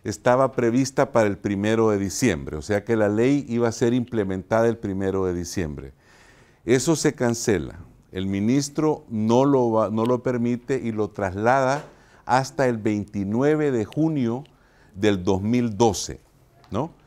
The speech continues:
Entonces, en ese caso, eh, el objetivo que tiene el ministro de tratar de procesar el mayor número de casos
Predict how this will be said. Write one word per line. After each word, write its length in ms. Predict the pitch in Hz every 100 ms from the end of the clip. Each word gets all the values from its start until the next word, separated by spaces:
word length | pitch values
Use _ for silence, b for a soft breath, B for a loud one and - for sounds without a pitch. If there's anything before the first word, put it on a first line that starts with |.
| b b b
Entonces, 320 | 110 135 143
en 100 | 139
ese 260 | 143 143 165
caso, 480 | 156 143 135 190 190 _ b b b
eh, 540 | - 110 113 110 110 - - _ -
el 180 | 117 123
objetivo 640 | 110 117 107 156 180 147
que 100 | 139
tiene 220 | 139 147
el 80 | 147
ministro 580 | 139 139 165 160 143 123
de 80 | 117
tratar 560 | 113 107 - 139 156
de 120 | 156
procesar 840 | - 143 123 - 110 - - 139 151
el 140 | 143
mayor 320 | 113 110 113 120
número 420 | 135 151 143 127
de 140 | 110
casos 580 | - 135 143 98 101 113